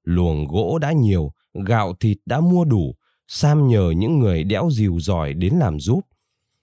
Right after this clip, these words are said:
Nghe Sam báo sẽ làm cái nhà to và tốt hơn nhà của Đạo, các bác đi giúp lấy làm lạ lắm.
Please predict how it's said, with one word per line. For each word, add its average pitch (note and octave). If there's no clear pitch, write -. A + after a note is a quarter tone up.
Nghe G2+
Sam G#2
báo F#2
sẽ D#3+
làm F#2+
cái D3+
nhà G#2+
to C3+
và A#2+
tốt A3+
hơn F#3
nhà F#2
của E2
Đạo, F2+
các D3+
bác E3+
đi B2
giúp D3+
lấy G2
làm G#2+
lạ F2
lắm. C3